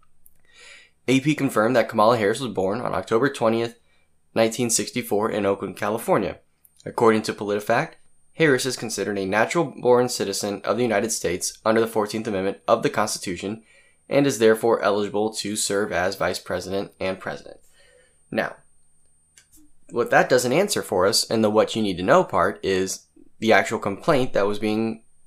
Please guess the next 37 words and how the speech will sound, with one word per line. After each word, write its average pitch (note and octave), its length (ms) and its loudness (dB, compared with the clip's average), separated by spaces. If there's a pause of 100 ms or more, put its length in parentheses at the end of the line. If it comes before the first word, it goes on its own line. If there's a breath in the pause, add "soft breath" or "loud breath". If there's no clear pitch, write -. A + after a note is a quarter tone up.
(160)
put - 180 -4
forth G3 260 0
here, F2+ 280 -6 (300)
which A#2 200 -2
is A2+ 140 -2
that G#2+ 400 4 (840)
her B2+ 180 2
parents, A#2+ 600 2 (420 soft breath)
they A#2+ 140 2
do B2 120 4
not A#2 180 6
know A2 180 6
whether G#2+ 260 6
they G#2 120 0
were G2+ 120 0
naturalized G2+ 680 0
or A2+ 100 2
they A2+ 140 4
were F#2+ 360 -2 (120)
fully A2+ 240 4
naturalized. G#2+ 640 -2 (420)
And A2 380 -2 (720)
what A#2+ 480 4 (420)
so - 200 -4
many B2 120 0
people G#2+ 240 -2
say A2+ 260 2
is, G#2+ 320 0
"Well, A2+ 180 4
if A2+ 140 0
you're A#2+ 100 2
born A#2+ 300 2
here, G2+ 380 -4 (400)
then G#2 600 0 (120)
you're A#2+ 160 -4
good." B2 320 0 (360)
But - 400 2